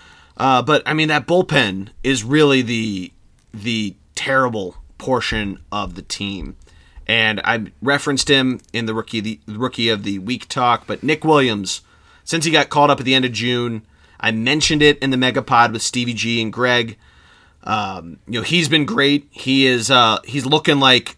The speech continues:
a great, great solution in the outfield, as that's, at least the outfield is starting to clear itself up. First base is becoming an interesting conversation with prospects.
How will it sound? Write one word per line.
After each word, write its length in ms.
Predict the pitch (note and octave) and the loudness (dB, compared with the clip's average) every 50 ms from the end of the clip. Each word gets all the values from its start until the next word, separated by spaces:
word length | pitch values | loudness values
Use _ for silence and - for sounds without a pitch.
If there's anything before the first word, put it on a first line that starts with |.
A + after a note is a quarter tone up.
| _ - - | _ -8 -6
a 80 | A#2 | -6
great, 720 | G#2+ G#2 F#2+ - - G#2+ G#2+ A2+ B2 B2 B2 A#2+ A#2+ - _ _ _ _ _ _ _ _ _ _ _ _ | -6 -6 -10 -14 -12 -8 -4 0 2 2 2 2 0 -2 _ _ _ _ _ _ _ _ _ _ _ _
great 340 | - - G2+ A#2+ A#2 A#2 - | -14 -10 -6 -4 -4 -4 -4
solution 380 | - - A#2+ A#2 A2+ - - A2+ | -4 -4 -2 -2 -2 -2 -4 -4
in 60 | G#2+ | -2
the 100 | G#2+ G2+ | 0 0
outfield, 460 | G#2 G#2+ G2 - - A#2+ A2 G2+ G2+ | 2 0 0 -2 -2 -2 -2 0 0
as 180 | G2 F#2+ F#2+ - | -2 -4 -4 -2
that's, 480 | A2+ A#2 A2+ A2 - - - - - - - - - _ - - | 2 4 4 4 2 0 -6 -6 -8 -10 -16 -20 -20 _ -8 0
at 80 | - F#3 | 2 2
least 140 | G#3 G3 | 4 4
the 140 | - F3 B2+ | 2 0 2
outfield 440 | B2+ D3 D3 C3 - - C#3 B2+ A2 | 2 2 2 0 0 -2 -2 -2 -2
is 80 | A2+ A2+ | -2 -2
starting 280 | - C#3 B2+ A#2+ A#2 A2+ | 0 2 2 2 2 -2
to 60 | A2 | -4
clear 240 | - - C3+ B2 A#2 | -6 -6 -4 -4 -4
itself 440 | - - - C3+ A#2+ A2+ G#2+ - | -4 -4 -4 -2 -2 -2 -2 -2
up. 260 | B2+ A#2+ A2+ G#2+ - _ - - _ _ _ _ | -2 -2 -2 -2 -4 _ -20 -20 _ _ _ _
First 300 | - F3 F#3+ F#3 F#3+ - | 2 4 4 4 4 2
base 200 | F3 E3+ D#3 C#3+ | 2 2 2 0
is 60 | C#3+ C3+ | 0 0
becoming 260 | C#3 C3+ C3+ C3+ B2+ | 0 0 2 2 2
an 60 | B2+ | 0
interesting 340 | B2+ A#2 - A2+ - C3 B2 | -2 -2 -6 -6 -6 -6 -4
conversation 560 | - B2 A#2+ A2 A2+ A2 - A#2 G#2 - - | -2 -2 -2 -2 -2 -4 -4 -4 -4 -4 -6
with 120 | A2+ G#2+ - | -8 -10 -8
prospects. 760 | - A2 G#2+ G#2+ G#2+ - - A#2 G#2+ G#2 - - - - | -4 -2 -2 -2 -4 -4 -4 -4 -4 -4 -4 -6 -8 -10